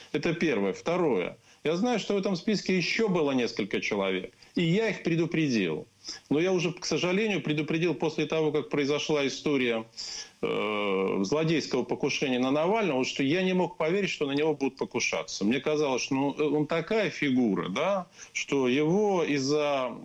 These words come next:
а, именно опасения осложнений побоятся тронуть.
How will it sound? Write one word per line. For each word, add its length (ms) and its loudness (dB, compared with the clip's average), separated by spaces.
а, 180 -6
именно 340 2
опасения 560 -2
осложнений 500 0
побоятся 640 -2
тронуть. 600 -2